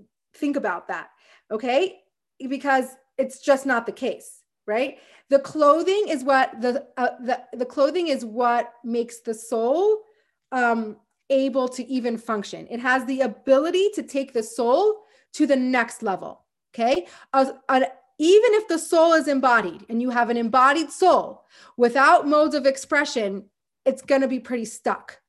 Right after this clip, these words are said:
okay? It's not gonna be able to get very far without these garments, okay? Now, one of the examples that the Tanya gives, which I'm sure a lot of you are familiar with, is that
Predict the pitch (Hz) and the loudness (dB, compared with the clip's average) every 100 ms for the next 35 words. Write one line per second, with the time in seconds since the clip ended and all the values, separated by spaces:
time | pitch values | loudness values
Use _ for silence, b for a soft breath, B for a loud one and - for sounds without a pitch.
0 | _ _ _ _ _ 226 247 262 240 240 | _ _ _ _ _ -4 -4 -2 -2 0
1 | 247 285 262 262 247 247 - 233 233 220 | 0 -2 -2 -2 -2 -4 -8 -4 -4 -6
2 | _ _ _ 214 226 247 233 208 214 202 | _ _ _ -8 0 2 2 -4 -4 -4
3 | 196 226 202 208 262 B B B 254 262 | -4 0 2 2 -2 B B B -4 -2
4 | 247 233 233 233 226 190 180 - - - | 0 -2 -2 -6 -4 -4 -6 -12 -20 -16
5 | 220 226 320 349 B B B B _ _ | -6 -4 -4 -8 B B B B _ _
6 | _ _ _ - 262 269 247 277 330 330 | _ _ _ -6 0 0 2 2 2 0
7 | 233 254 247 233 214 208 - 208 202 202 | 0 -2 0 -2 -2 -4 -12 -6 -4 -4
8 | - 214 233 240 233 214 214 196 202 208 | -6 -8 -6 -4 -4 -4 -4 -4 -6 -8
9 | - 226 226 226 _ _ _ - - 254 | -8 -8 -8 -10 _ _ _ -12 -4 -2
10 | 240 226 226 233 202 196 208 240 285 214 | -2 -2 -4 -4 -4 -4 -6 -4 -2 -2
11 | 180 180 214 _ b b b 240 233 226 | -4 -8 -12 _ b b b -4 -2 -2
12 | 220 214 | -2 -4